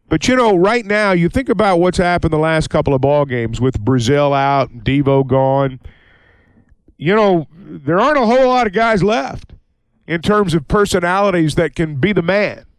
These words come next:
you know, can set the tone, can do something that makes others follow. You know, Makai's a big guy. He's six ten. He's got physical presence. He's got some ball skills, too. And so,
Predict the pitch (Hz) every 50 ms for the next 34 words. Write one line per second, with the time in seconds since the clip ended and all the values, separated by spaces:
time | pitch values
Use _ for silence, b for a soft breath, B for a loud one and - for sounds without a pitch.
0 | _ _ _ _ _ - 156 170 175 180 151 - 160 151 - 214 214 - - -
1 | - 170 196 185 160 110 - 127 - _ b b b b b b b b b b
2 | b b b - - 170 160 185 214 196 - - 202 196 - 190 190 175 170 160
3 | 175 185 185 160 - 180 180 170 156 135 - - - 180 175 147 78 - - -
4 | - - b b b b b b b b b b b b b b - 170 190 185
5 | 175 156 - 175 185 202 214 202 151 165 156 180 214 208 160 160 196 202 208 196
6 | 175 - - - 127 - - - 202 190 - - - 190 196 196 190 170 143 123
7 | 127 135 180 180 175 - - 196 196 190 147 - 170 165 - - 185 185 185 180
8 | 151 139 131 113 - 135 139 139 180 208 214 - - 185 175 208 226 226 226 208
9 | - - - 165 143 131 127 - - - 214 208 - - - - - b b b
10 | b b b b b b b b - 147 151 156 151 - - 180 175 170 170 170
11 | 165 151 -